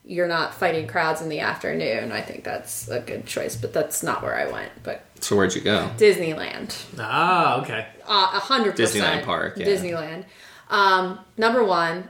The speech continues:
Speaker 1: I am always jet lagged, so
Speaker 3: <laughs>
Speaker 1: I'm waking up at, like, four in the morning, so I'm always fully awake when that park opens, and, um,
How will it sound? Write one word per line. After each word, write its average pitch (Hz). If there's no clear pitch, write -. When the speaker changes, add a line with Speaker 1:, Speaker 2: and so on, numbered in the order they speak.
Speaker 1:
I 175
am 170
always 185
jet 147
lagged, 151
so 165
Speaker 3:
<laughs> -
Speaker 1:
I'm 160
waking 170
up 151
at, 160
like, 147
four 156
in 156
the 165
morning, 165
so 180
I'm 165
always 170
fully 254
awake 208
when 170
that 165
park 165
opens, 202
and, 180
um, 170